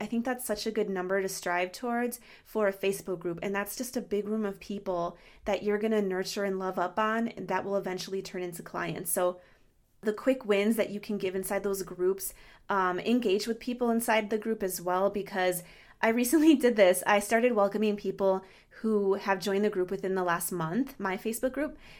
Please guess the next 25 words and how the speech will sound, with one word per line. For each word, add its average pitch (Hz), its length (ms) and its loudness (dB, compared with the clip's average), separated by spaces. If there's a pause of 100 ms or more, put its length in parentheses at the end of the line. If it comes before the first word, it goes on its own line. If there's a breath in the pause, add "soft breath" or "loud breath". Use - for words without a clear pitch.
(300 loud breath)
and 214 500 2
I 233 140 2
got 339 240 -2
some 370 260 2
really 302 220 0
great 320 260 -2
feedback. 233 540 0
They 214 100 0
were 214 80 4
saying, 233 240 0
"Hey, 302 280 -4
thank 277 200 -2
you 277 60 0
so 269 160 -4
much 247 220 -2
for 208 100 -4
this 185 160 -2
video. 262 560 4
It 208 160 0
helped 208 220 -2
me 220 80 0
get 214 160 -2
my 196 100 -2
first - 320 -8
client." 269 600 0